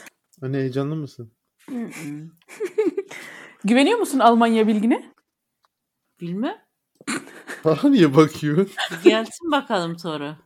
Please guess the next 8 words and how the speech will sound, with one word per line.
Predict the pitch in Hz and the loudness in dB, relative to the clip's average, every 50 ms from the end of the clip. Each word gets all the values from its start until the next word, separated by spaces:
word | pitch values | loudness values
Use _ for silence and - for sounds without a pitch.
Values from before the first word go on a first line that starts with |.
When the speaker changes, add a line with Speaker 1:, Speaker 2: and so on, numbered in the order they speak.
| _ - | _ -6
Speaker 3:
Yani | 202 196 202 202 208 208 | -2 0 2 2 4 4
Almanya'yı | 208 208 214 214 220 233 240 240 240 254 | 4 4 4 4 4 4 4 4 4 4
iyi | 247 240 240 | 4 2 2
tanıtır, | - 277 240 254 247 269 - - - | 2 4 4 4 2 0 -4 -6 -6
tanırım | - 233 233 240 240 254 247 240 | -4 -2 0 0 2 4 4 4
diyor | 240 269 294 | 4 4 2
musun? | 262 240 - - 202 185 185 _ _ _ _ _ _ _ _ - _ _ _ _ _ _ _ _ 208 | 0 0 -2 -6 -12 -16 -16 _ _ _ _ _ _ _ _ -20 _ _ _ _ _ _ _ _ _
Speaker 2:
Yani | 240 277 311 330 320 294 233 190 165 165 165 | -8 -6 -4 -4 -4 -4 -4 -4 -6 -8 -8